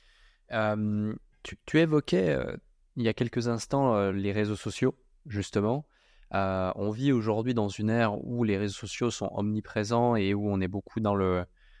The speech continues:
dans l'image, dans le paraître, euh, plus que dans l'être parfois. Euh, et, euh, il y a aussi, euh, quelque chose qui a, qui a attiré mon attention, entre guillemets, euh, et j'en comprends, euh, j'en comprends le message, mais c'est, c'est, c'est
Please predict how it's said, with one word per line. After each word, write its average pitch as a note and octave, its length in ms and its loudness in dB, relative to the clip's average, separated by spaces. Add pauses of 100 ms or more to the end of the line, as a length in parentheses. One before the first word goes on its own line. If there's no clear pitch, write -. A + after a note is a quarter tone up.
(320)
dans G2 180 0
l'image, A2 640 2
dans F#2+ 160 0
le F#2 60 -4
paraître, A2 840 2
euh, F#2 180 2 (380)
plus - 260 -4
que A#2+ 100 0
dans G#2 180 2
l'être G#2+ 360 0
parfois. B2 560 0 (440)
Euh, G2 580 2 (180)
et, A2 260 4
euh, F#2+ 520 4
il - 60 -4
y G#2 80 4
a G#2 60 4
aussi, A#2 340 0
euh, G#2+ 140 4
quelque - 220 -4
chose - 400 -4
qui - 200 -2
a, F#2 360 4 (400)
qui - 80 -2
a G2+ 40 4
attiré B2 280 0
mon B2 160 2
attention, A#2+ 480 0
entre A2+ 240 -2
guillemets, G#2+ 480 0 (360)
euh, F#2+ 140 2
et G2 80 2
j'en G#2 180 -2
comprends, A2+ 540 0
euh, F#2+ 100 0
j'en G2+ 140 -6
comprends - 360 -2
le A2 80 0
message, A2 500 2
mais G2 200 2
c'est, - 200 -10
c'est, - 240 -12
c'est - 160 -20